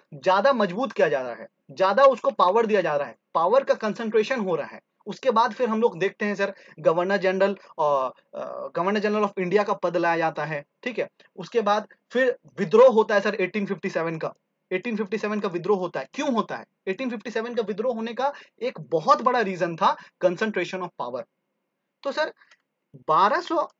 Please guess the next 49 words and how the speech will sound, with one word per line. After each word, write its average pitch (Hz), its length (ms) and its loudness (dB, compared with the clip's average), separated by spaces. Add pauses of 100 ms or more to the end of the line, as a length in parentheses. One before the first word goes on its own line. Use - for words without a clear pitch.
एडी 196 260 0
में, 170 280 -4
बारह 165 280 0
सौ 240 120 0
एडी 226 220 0
में 226 120 -6
जो 226 100 -6
किंग 226 360 -4
था, 170 60 -4
वो 196 380 -4
पावर्स 175 360 0
का - 100 -2
बहुत 175 300 -6
ज्यादा 202 220 -2
मिसयूज 175 360 -8
करता 117 280 -12
था। 110 120 -20 (360)
क्यों 294 140 -4
नहीं 285 140 -4
करे? 220 260 0 (260)
ऑब्वियस 226 260 4
सी 247 100 -6
बात 202 180 -2
है, 196 60 -4
करेगा। 175 360 0 (240)
अब 220 140 2
सोच 214 280 -4
लो, 180 260 -2
अभी 185 160 -6
सोच 202 260 -4
लो, 123 120 -12
just 214 200 -4
imagine, 143 340 -8 (320)
just 220 180 0
imagine, 190 300 -6 (340)
आपको 254 540 -2 (580)
पूरे 277 220 6
इंडिया 233 220 4
का 233 100 0
पावर 196 280 2
मिल 156 160 -6
जाए, 131 180 -8 (1600)
आपको 208 220 -4
पूरे 277 280 2
इंडिया 233 200 4
का 214 60 -2
पावर 165 240 0
मिल 135 140 -12
जाए, 120 160 -16